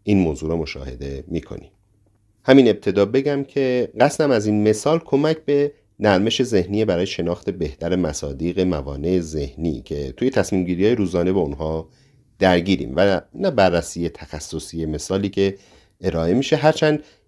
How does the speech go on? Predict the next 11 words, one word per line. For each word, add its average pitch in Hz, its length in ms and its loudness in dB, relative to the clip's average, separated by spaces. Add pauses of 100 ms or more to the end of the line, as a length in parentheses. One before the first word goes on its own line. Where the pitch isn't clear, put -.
این 98 240 0
مثال 98 380 -2
را 104 440 2
از 82 300 -10
طریق 82 480 -6
مصاحبه 80 680 -6
با 80 200 -10
یکی 80 260 -8
از 80 200 -10
دوستان 78 360 -10
عزیزم 101 600 -2